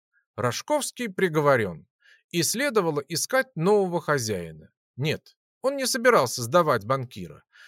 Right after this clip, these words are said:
но понимал, что тот уже никогда не будет пользоваться ни былым авторитетом, ни возможностью участвовать в политической жизни страны.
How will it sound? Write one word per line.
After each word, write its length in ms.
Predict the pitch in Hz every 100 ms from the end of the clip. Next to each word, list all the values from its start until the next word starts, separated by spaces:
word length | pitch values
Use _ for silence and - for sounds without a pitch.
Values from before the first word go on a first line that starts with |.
| -
но 200 | 107 127
понимал, 480 | 139 147 151 247 277 -
что 240 | - 214
тот 260 | 214 311 233
уже 200 | 185 226
никогда 520 | 190 262 214 180 143
не 120 | 117
будет 400 | 135 262 202 131
пользоваться 600 | 247 277 185 147 127 -
ни 160 | 160 277
былым 400 | 208 185 160 131
авторитетом, 840 | 135 - 131 123 - 277 - 208 185 _ _
ни 160 | - 156
возможностью 840 | 151 139 131 254 247 220 190 208 185
участвовать 680 | 190 - 160 123 - 110 -
в 40 |
политической 720 | 147 135 127 254 214 185 143
жизни 340 | 110 147 131
страны. 500 | 123 - 120 104 78